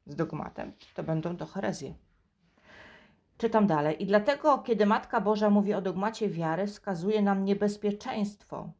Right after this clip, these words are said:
Matka Boża w trzeciej Fatimie, e, w trzeciej tajemnicy fatimskiej mówi:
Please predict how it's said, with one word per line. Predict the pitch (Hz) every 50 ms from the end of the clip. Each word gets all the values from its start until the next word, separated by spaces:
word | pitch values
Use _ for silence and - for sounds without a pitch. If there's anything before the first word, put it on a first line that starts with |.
| _ _
Matka | - 170 175 190 190 - - 180
Boża | 160 175 170 190 202
w | 202
trzeciej | - - - 165 165 - 190 190
Fatimie, | - 202 202 202 - 156 143 135 135 156 - _ _ _ _ _ _ _
e, | - 190 180 180
w | 175 180
trzeciej | - - 226 214 220 208
tajemnicy | 214 196 190 196 202 - 208
fatimskiej | 214 208 214 214 202 - 196 190
mówi: | 185 180 165 165 - -